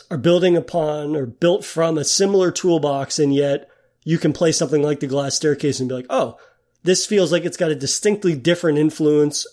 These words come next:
while still succeeding in a way that, you know, channels those classic, uh, survival horror games and whatnot," is a true testament to the talent behind these games. And yeah,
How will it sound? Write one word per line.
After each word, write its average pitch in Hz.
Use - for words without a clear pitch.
while 147
still 175
succeeding 165
in 147
a 135
way 131
that, 131
you 156
know, 123
channels 156
those 143
classic, 139
uh, 135
survival 151
horror 165
games 143
and 139
whatnot," 135
is 127
a 175
true 240
testament 185
to -
the 143
talent 143
behind 139
these 123
games. 123
And 123
yeah, 180